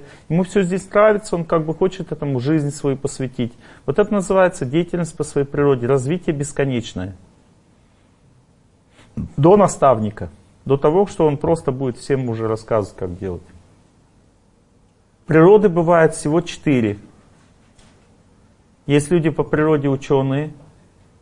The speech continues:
Какие качества личности у этих людей? Они очень вдохновлены самосовершенствованием. И главное качество — это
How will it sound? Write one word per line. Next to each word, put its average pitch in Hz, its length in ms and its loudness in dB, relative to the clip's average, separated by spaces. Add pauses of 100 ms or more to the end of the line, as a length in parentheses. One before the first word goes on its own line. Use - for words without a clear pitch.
(540)
Какие - 340 -2
качества 151 520 -2
личности 127 560 -6
у - 20 -2
этих 101 300 -10
людей? 90 360 -8 (1000)
Они 160 480 0
очень 151 380 -2
вдохновлены 143 760 0
самосовершенствованием. 127 1300 -2 (1300)
И 143 120 0
главное 151 460 2
качество — 156 720 0
это 131 320 0